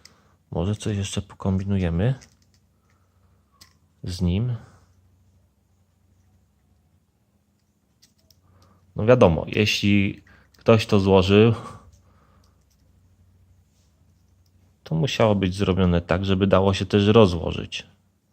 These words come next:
No chyba że było zaklejone klejem. Są też takie przypadki. Producent nie chce, żeby ktoś zaglądał. Nawet on potem ma problem z naprawą.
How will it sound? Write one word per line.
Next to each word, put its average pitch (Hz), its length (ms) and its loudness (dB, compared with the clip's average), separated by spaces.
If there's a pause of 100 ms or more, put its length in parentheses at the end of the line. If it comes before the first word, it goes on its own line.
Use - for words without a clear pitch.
(880)
No 85 160 2
chyba 101 300 6
że 101 100 0
było 98 300 0
zaklejone 95 800 4
klejem. 92 640 0 (1500)
Są 92 280 -2
też 90 260 -4
takie - 260 -6
przypadki. - 760 -4 (880)
Producent 90 560 -2
nie 92 120 6
chce, 92 180 -2
żeby 87 260 0
ktoś 90 400 -2
zaglądał. 87 640 2 (960)
Nawet 95 320 2
on 95 160 0
potem 90 280 -4
ma 90 160 0
problem 87 460 0
z 87 60 -6
naprawą. 98 600 0